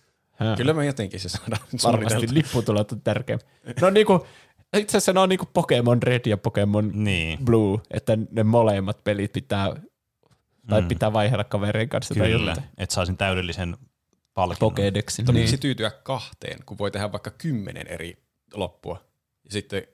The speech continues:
Speaker 2: kun ne
Speaker 1: Niin.
Speaker 2: asettaa niinku vierekkäin, niin
Speaker 3: Mä
Speaker 2: se
Speaker 3: ve-, mä veikkaan, että siitä tulee vähän haasteellinen niinku tuottaa.
Speaker 2: Mutta siitä tulee todella tuottava.
Speaker 3: No se, totta. <laughs>
Speaker 2: Okei, onneksi olkoon Primerille.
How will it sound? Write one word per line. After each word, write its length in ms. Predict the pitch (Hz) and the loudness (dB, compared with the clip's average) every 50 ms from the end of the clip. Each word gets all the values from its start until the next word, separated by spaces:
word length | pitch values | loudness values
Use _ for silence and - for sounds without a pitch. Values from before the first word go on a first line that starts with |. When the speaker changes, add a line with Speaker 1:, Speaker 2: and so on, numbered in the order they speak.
| _ - | _ -10
Speaker 2:
kun 120 | - 107 | -6 0
ne 60 | 107 | 2
Speaker 1:
Niin. 80 | 135 139 | 2 4
Speaker 2:
asettaa 340 | 143 135 107 92 90 92 98 | 4 4 2 2 0 0 -2
niinku 180 | 104 95 101 | -4 -6 -6
vierekkäin, 500 | 101 104 98 87 85 _ - - 80 78 - _ _ _ _ _ _ | -4 -4 -6 -6 -8 _ -12 -12 -12 -12 -14 _ _ _ _ _ _
niin 60 | 104 101 | -4 -2
Speaker 3:
Mä 40 | 104 | -2
Speaker 2:
se 60 | 101 | 0
Speaker 3:
ve-, 120 | 120 120 - - | -2 -4 -4 -4
mä 160 | 110 117 117 | -4 -2 -2
veikkaan, 200 | 120 131 131 131 | -2 -2 -2 -2
että 60 | - | -4
siitä 160 | - 120 - - | -4 -6 -4 -2
tulee 180 | 120 113 110 104 - - | -2 -2 -2 -4 -4 -2
vähän 180 | 120 117 117 90 | -2 -2 0 2
haasteellinen 640 | 113 117 113 107 - - 92 87 85 90 90 87 | 2 2 2 2 0 -2 -6 -4 -4 -4 -4 -4
niinku 140 | 90 - 92 - | -6 -8 -8 -6
tuottaa. 500 | - 107 90 87 85 - _ - - 117 - - - _ _ _ _ _ | -4 -2 -2 -2 -2 -4 _ -18 -18 -18 -18 -20 -20 _ _ _ _ _
Speaker 2:
Mutta 400 | - 151 - - - - 107 101 95 - - | -6 -6 -6 -6 -8 -8 -8 -8 -8 -8 -8
siitä 200 | - 113 110 110 | -4 -4 -4 -2
tulee 200 | - 113 113 107 | -2 -2 -2 -2
todella 240 | - 113 117 113 107 | -2 -2 -2 -2 -4
tuottava. 540 | - 170 175 120 - - - - - - - _ _ _ _ _ _ _ _ _ _ _ _ _ - | -4 -2 -2 -4 -4 -6 -12 -14 -14 -14 -14 _ _ _ _ _ _ _ _ _ _ _ _ _ -2
Speaker 3:
No 100 | 127 127 | -2 0
se, 300 | - - 165 170 147 131 - - - - - _ _ _ _ - - | 2 4 4 4 4 4 0 -2 -10 -18 -20 _ _ _ _ -8 -6
totta. 320 | - - - _ - - - - - _ - | -6 -6 -6 _ -12 -12 -12 -12 -12 _ -4
<laughs> 100 | 170 - - - - - - - - - - - - - - _ - - - - _ _ - - - _ _ _ _ _ _ _ _ _ _ _ _ - - | -2 0 0 0 0 -2 -4 -6 -12 -16 -16 -14 -14 -14 -14 _ -20 -20 -20 -20 _ _ -16 -16 -16 _ _ _ _ _ _ _ _ _ _ _ _ -10 -6
Speaker 2:
Okei, 160 | 113 120 98 - | -2 -2 0 2
onneksi 280 | 170 208 185 - 156 156 | 2 2 2 0 2 2
olkoon 280 | 147 165 120 120 120 | 4 4 4 4 2
Primerille. 560 | - 135 143 135 120 110 - 98 95 - - | 4 4 6 6 6 6 4 4 4 2 0